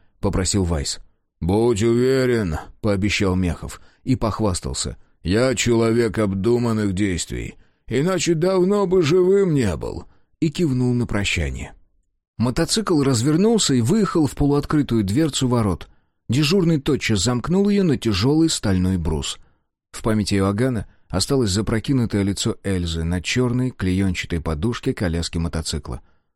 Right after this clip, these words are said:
Худенькое, измождённое, обескровленное. Оно сейчас, после всех мук, которые перенесла Эльза,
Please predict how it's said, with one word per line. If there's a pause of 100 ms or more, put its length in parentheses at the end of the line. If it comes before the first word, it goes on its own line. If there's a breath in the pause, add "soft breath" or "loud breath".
(100)
Худенькое, (260)
измождённое, (120)
обескровленное. (320)
Оно
сейчас,
после
всех
мук,
которые
перенесла
Эльза,